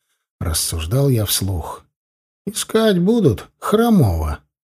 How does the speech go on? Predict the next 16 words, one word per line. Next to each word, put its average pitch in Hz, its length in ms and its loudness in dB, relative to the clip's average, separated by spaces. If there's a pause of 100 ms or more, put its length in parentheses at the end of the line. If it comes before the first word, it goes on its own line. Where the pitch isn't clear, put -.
(160)
но 107 400 0
точно 95 420 0
не 107 140 2
Хромого, 135 540 2
что - 180 -2
еще 135 280 2
недавно 175 500 4
лежал 151 440 4
в 135 60 2
глубоком 143 560 4
параличе, 131 800 2 (800)
и 185 120 2
не 240 160 6
с 226 60 -2
сожженным 175 960 2
источником. 85 920 -2